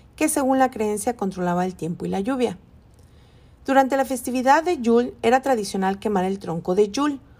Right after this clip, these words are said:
un largo tronco de árbol que iba ardiendo lentamente durante toda la temporada de celebraciones, en honor del nacimiento del nuevo sol.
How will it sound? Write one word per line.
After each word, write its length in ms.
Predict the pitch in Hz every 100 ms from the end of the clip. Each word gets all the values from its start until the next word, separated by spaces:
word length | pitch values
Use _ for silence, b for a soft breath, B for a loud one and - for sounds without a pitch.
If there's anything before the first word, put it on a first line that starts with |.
| b -
un 140 | 247
largo 300 | 226 220 254
tronco 320 | 214 196 220
de 120 | 247 220
árbol 380 | 196 190 208
que 120 | 208 196
iba 180 | 202
ardiendo 440 | 220 208 196 196 208
lentamente 840 | 196 190 214 233 202 180 190 190 b b b
durante 380 | 208 202 202 196
toda 340 | 190 240 247
la 160 | 233 196
temporada 500 | 190 175 185 196 190
de 100 | 180
celebraciones, 840 | - 170 165 - - 175 175 - - b b b b b b -
en 160 | 269 285
honor 320 | 277 233 220
del 160 | 233 226
nacimiento 520 | 202 185 175 175 185
del 160 | 175
nuevo 240 | 175 - 170
sol. 220 | - -